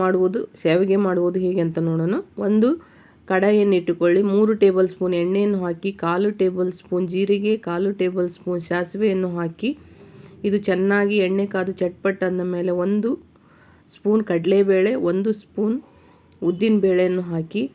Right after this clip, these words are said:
ಹಾಗೆ ನಾಲ್ಕು ಟೇಬಲ್ ಸ್ಪೂನಿನಷ್ಟು ಶೇಂಗಾ ಬೀಜ, ಗ್ರೌಂಡ್‌ನಟ್ಟನ್ನು ಹಾಕಿ, ಇದನ್ನು ಸ್ವಲ್ಪ ಗೋಲ್ಡನ್ ಬ್ರೌನ್ ಬರುವ ತನಕ ಇದನ್ನು ಚೆನ್ನಾಗಿ ಫ್ರೈ ಮಾಡಿಕೊಳ್ಳಬೇಕು. ಜಾಸ್ತಿ ಫ್ರೈ ಮಾಡೋಕ್ಕೆ ಹೋಗಬೇಡಿ, ಸ್ವಲ್ಪ ಸ್ವಲ್ಪ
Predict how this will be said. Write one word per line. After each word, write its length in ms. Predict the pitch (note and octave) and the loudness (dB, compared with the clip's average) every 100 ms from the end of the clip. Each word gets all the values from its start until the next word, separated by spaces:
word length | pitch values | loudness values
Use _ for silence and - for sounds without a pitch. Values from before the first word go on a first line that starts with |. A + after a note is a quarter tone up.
| _ _ _ _ | _ _ _ _
ಹಾಗೆ 260 | F#3 F#3+ A#3+ D4+ - - _ F#3 | -6 -2 -2 -4 -16 -20 _ -8
ನಾಲ್ಕು 380 | F3+ G3+ A3 A3+ | -2 -2 -2 2
ಟೇಬಲ್ 400 | G#3 G3 G3+ G3+ | 2 4 2 0
ಸ್ಪೂನಿನಷ್ಟು 760 | - F#3+ G3 F#3 F3+ E3+ - G#3+ | -2 0 2 0 -2 -4 -6 -2
ಶೇಂಗಾ 320 | F#3 F3+ F#3 F#3 F3 | -2 0 0 0 0
ಬೀಜ, 180 | F3 F3 - _ - | -2 -4 -8 _ -8
ಗ್ರೌಂಡ್‌ನಟ್ಟನ್ನು 640 | F#3 F#3 G3+ G3+ F#3+ F#3 F3+ F3 | 0 2 4 2 0 0 -2 -4
ಹಾಕಿ, 300 | E3 G#3+ D4 - - - - | -6 -6 -6 -8 -20 -20 -4
ಇದನ್ನು 360 | F#3 G3 A3 A3 | 2 4 2 0
ಸ್ವಲ್ಪ 360 | A3 G#3 G#3 G#3+ F3 | 0 -2 0 0 2
ಗೋಲ್ಡನ್ 360 | F3+ F3+ G3+ F#3+ | 2 2 0 2
ಬ್ರೌನ್ 340 | F3 F#3 G3+ | 2 2 2
ಬರುವ 320 | F#3 F#3 F#3 F3 | 2 2 0 0
ತನಕ 260 | E3 E3 G3+ | -2 -2 -2
ಇದನ್ನು 400 | G#3+ F3 F3+ A3+ | 0 0 -2 -2
ಚೆನ್ನಾಗಿ 520 | F#3 E3+ F3 F3+ G3+ | -4 -4 -2 -2 -2
ಫ್ರೈ 260 | G3+ E3+ E3+ | -2 -2 0
ಮಾಡಿಕೊಳ್ಳಬೇಕು. 840 | E3+ D#3+ D#3 D3 D3 F3+ F3+ - _ _ - G3 | 0 -2 -4 -6 -4 -6 -10 -14 _ _ -4 0
ಜಾಸ್ತಿ 300 | G3+ G3+ A#3+ A#3+ | 0 0 -4 0
ಫ್ರೈ 140 | F#3+ G3+ | 0 2
ಮಾಡೋಕ್ಕೆ 300 | F#3 F3+ F#3 | 0 -2 -2
ಹೋಗಬೇಡಿ, 380 | F3 F3+ F3+ G3+ F4+ - - - - - - - - - - - - | -4 0 0 0 -2 -10 -20 -20 -20 -20 -20 -20 -20 -20 -20 -14 -2
ಸ್ವಲ್ಪ 280 | G3+ G3+ A3 A3 | -2 2 0 2
ಸ್ವಲ್ಪ 320 | G3 F#3+ F#3+ | -2 -2 -2